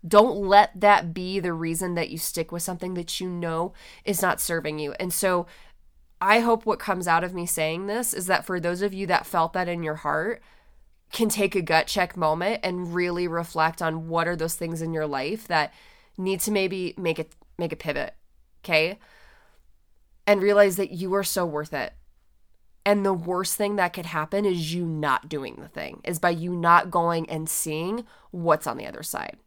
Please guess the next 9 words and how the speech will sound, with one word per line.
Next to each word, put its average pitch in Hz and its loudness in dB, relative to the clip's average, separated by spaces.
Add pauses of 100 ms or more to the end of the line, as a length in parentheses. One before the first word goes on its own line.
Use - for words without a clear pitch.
(140)
truly. - -8 (1080)
The 202 4
next 208 4
thing 233 4
that 220 4
I 214 4
wanna 190 2
mention 165 -2
is 156 -4